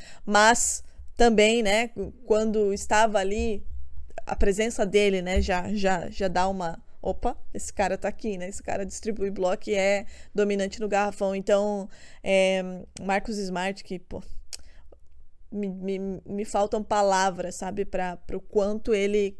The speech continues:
calou bocas nessa temporada e provou, é, o quanto ele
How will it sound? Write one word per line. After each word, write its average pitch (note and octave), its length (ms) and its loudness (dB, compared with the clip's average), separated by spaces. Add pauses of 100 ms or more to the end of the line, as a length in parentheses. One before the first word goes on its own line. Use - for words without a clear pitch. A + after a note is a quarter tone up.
calou G3+ 320 6
bocas G#3+ 460 10
nessa A3+ 240 0
temporada G3+ 720 0 (420)
e A#3+ 120 6
provou, G#3+ 680 6 (280)
é, F#3+ 260 2
o G3+ 120 0
quanto G3+ 380 0
ele G3+ 600 2